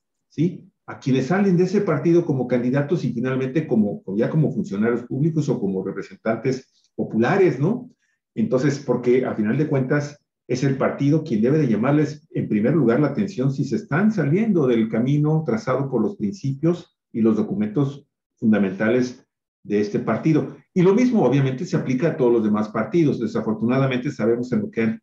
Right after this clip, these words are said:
terminado Acción Nacional, Partido del Trabajo, Verde Ecologista, Revolución Institucional, Movimiento Ciudadano. Ya sabemos que finalmente siempre, este, tampoco han sido congruentes con sus principios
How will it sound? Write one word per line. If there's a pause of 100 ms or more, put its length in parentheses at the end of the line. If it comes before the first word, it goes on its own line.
(120)
terminado (260)
Acción
Nacional,
Partido
del
Trabajo,
Verde
Ecologista,
Revolución
Institucional, (260)
Movimiento
Ciudadano.
Ya
sabemos
que
finalmente (800)
siempre, (280)
este,
tampoco
han
sido
congruentes
con
sus
principios